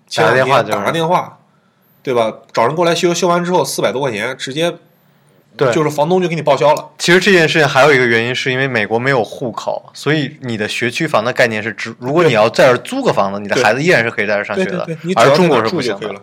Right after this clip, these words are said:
Speaker 1: 对。
Speaker 2: 对，中国是必须要买一个房子，十平米也要买。
Speaker 1: 嗯，十平米
Speaker 2: 所以比较高兴。
Speaker 1: 也得买。
Speaker 2: 对，对。
Speaker 1: 要落户口啊。
Speaker 2: 对，对，所以很麻烦。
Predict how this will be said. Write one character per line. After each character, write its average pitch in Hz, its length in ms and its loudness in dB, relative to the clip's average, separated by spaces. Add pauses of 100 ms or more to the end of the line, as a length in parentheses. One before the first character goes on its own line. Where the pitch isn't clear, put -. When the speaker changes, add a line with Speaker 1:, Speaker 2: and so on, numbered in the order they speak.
(120)
Speaker 1:
对。 120 120 -10 (480)
Speaker 2:
对， 120 120 -4
中 165 160 0
国 165 100 4
是 156 60 2
必 143 100 -6
须 135 80 0
要 143 80 6
买 101 220 0
一 101 40 -4
个 107 40 -4
房 110 180 0
子， 113 60 -4
十 - 140 -2
平 151 180 0
米 131 100 -2
也 117 60 0
要 104 160 2
买。 104 140 -4 (340)
Speaker 1:
嗯， 95 60 -20 (260)
十 - 180 -18
平 113 40 -20
米 113 60 -14
Speaker 2:
所 113 100 -4
以 - 20 -6
比 107 60 -2
较 107 60 2
高 101 220 -2
兴。 90 60 -12
Speaker 1:
也 - 60 -20
得 - 0 -
买。 - 120 -20
Speaker 2:
对， 107 240 0
对。 98 280 -6
Speaker 1:
要 113 120 -4
落 120 220 -6
户 120 220 -10
口 - 240 -16
啊。 - 120 -20
Speaker 2:
对， 104 220 -2
对， 98 140 -6
所 110 160 -6
以 - 20 -4
很 110 100 -8
麻 98 240 -6
烦。 104 200 -8